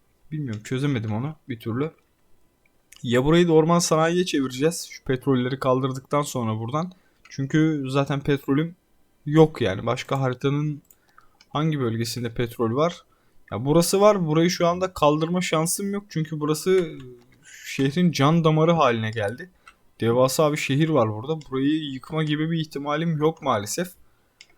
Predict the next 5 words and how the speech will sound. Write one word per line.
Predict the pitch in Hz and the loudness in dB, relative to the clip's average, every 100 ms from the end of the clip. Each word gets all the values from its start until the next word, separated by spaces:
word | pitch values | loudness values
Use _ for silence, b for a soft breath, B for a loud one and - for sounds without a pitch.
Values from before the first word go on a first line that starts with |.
| b _ - | b _ -6
O | 143 | -4
yüzden | 131 127 156 180 - - | -2 -2 -2 -4 -10 -10
orası | 123 127 - | -6 -6 -4
öyle | 131 147 151 | -4 -4 -2
kalacak. | 151 135 123 139 - | -2 0 -2 -4 -8